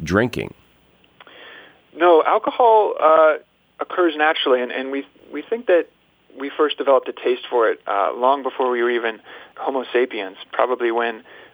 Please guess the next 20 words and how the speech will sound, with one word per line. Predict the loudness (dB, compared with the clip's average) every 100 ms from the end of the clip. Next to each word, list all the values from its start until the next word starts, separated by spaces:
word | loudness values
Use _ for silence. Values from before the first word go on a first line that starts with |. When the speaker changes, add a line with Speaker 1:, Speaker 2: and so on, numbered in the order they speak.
| -6
Speaker 2:
uh, | -4
we | -4 -4
began | -4 -4
eating, | -4 -4 -4 -6 -4
uh, | -4 -2
fruit | -2 2
off | 2 0
the | -4
ground | 0 0 0 -2
when | -6 -4
it |
had | -4 -4
fermented, | -6 -4 -2 -2 -2
and | -8 -16 -10
so | -8
this | -6 -6
sort | -4
of | -4
explains | -6 -10 -10 -8 -4
our | -4